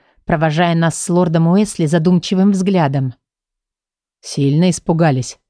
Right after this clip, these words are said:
спросил меня лорд Уэсли, когда мы сели в ромобиль, и тот приветливо зарычал, узнав хозяина. «Тихо, мальчик, умерь свой пыл,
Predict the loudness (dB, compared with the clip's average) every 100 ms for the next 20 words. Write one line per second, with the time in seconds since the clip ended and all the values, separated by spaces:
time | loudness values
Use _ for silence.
0 | _ _ -14 -4 -2 0 0 2 4 4
1 | 4 2 0 0 0 0 -2 -4 -2 0
2 | 2 0 0 0 2 2 2 2 2 0
3 | 0 -8 _ _ _ _ -6 -2 -4 -2
4 | -2 0 0 0 0 2 0 -2 -2 0
5 | 2 2 0 -2 -2 0 0 0 -2 -4
6 | -6 _ _ _ _ -2 0 0 0 -2
7 | 0 0 -4 -8 -4 0 2 0 -2 -2
8 | -2 0 0 -2